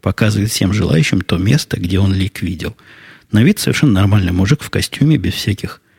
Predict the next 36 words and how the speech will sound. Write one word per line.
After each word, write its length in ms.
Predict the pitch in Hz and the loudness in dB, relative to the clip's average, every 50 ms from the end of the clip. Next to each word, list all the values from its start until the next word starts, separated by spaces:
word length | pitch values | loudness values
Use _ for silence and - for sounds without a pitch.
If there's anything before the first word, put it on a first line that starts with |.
| _ - | _ -4
явных 480 | 95 98 104 107 101 90 85 - - - | 0 2 2 2 2 2 0 -2 -2 -4
странностей, 720 | - - - 101 113 170 180 151 135 - - - - 92 98 92 92 | -4 -2 0 2 4 4 4 4 2 0 -2 -2 0 0 0 0 0
и, 240 | - 127 98 85 98 | 2 0 2 4 4
и 40 | 117 | 4
на 120 | 131 147 | 4 4
деньги 280 | 151 170 160 113 - 104 | 4 4 2 2 2 2
никого 440 | 95 92 - - 92 90 90 80 82 | 0 0 0 0 0 0 0 0 0
явно 420 | 90 98 87 82 85 90 92 - _ _ _ _ _ | 0 0 0 0 -2 -4 -4 -6 _ _ _ _ _
не 140 | - 107 107 | 0 0 2
пытается 440 | - - 107 98 92 95 - - 85 | 2 0 0 0 0 0 -2 -2 -2
раскрутить, 520 | 82 - - - - 131 139 - 190 - | -2 -4 -2 0 0 0 2 0 0 0
то 60 | - | 0
есть 140 | 92 - - | 0 -2 -4
показывает 480 | - - - - 139 147 147 151 110 - | -8 -10 -2 0 2 4 4 2 2 0
всем 260 | - - 117 113 104 | -2 0 0 2 2
эту 140 | 101 - 107 | 0 -2 -4
дверь 360 | 92 95 98 104 107 107 - - - | -2 0 2 2 2 0 -2 -4 -2
радостно 460 | - 107 131 131 131 117 - - - | 0 0 2 2 0 -2 -2 -4 -4
и 260 | - - - - - | -6 -6 -6 -6 -6
совершенно 460 | - - - 95 101 - - 117 107 92 | -4 -2 -2 -2 -2 0 0 0 2 2
безвозмездно. 800 | 87 92 95 101 98 98 107 107 90 80 76 90 - - - - _ _ _ _ _ | 0 0 0 2 0 2 2 2 0 0 -2 -4 -8 -12 -18 -20 _ _ _ _ _
Стоит, 280 | - - - 139 123 | -6 -2 -2 -2 0
как 200 | - - 110 - | 0 -4 -4 -2
я 300 | - 92 90 - - 85 - | -2 -2 0 -2 -2 -2 -2
говорил, 340 | - 107 98 98 95 92 92 | 0 0 2 2 0 0 2
возле 280 | 95 101 95 98 95 95 | 2 2 2 0 -2 0
библиотеки, 720 | 95 95 87 90 90 95 - - - 180 - - 147 143 - - - - | 0 0 0 2 0 0 0 -2 -4 -4 -2 -2 -4 -4 -4 -10 -20 -16
чуть 300 | - - - 117 98 - | -8 -2 -2 -2 -2 -2
ли 80 | 95 92 | -4 -4
не 140 | 87 87 98 | -2 -4 -4
каждый 380 | - - 117 101 101 95 98 95 | -2 -2 0 0 0 0 0 0
выходной, 380 | 90 - - 107 110 151 202 | 0 0 -2 0 2 2 2
с 80 | - - | 4 4
единственной 340 | 107 120 156 - - - - | 4 4 4 4 2 0 -2
целью — 360 | - - - 82 - - - | -2 -2 -4 -2 -4 -4 -6
поделиться 560 | - - 90 85 95 131 143 - - 127 123 | -4 -4 -2 0 0 0 0 0 -2 -4 -6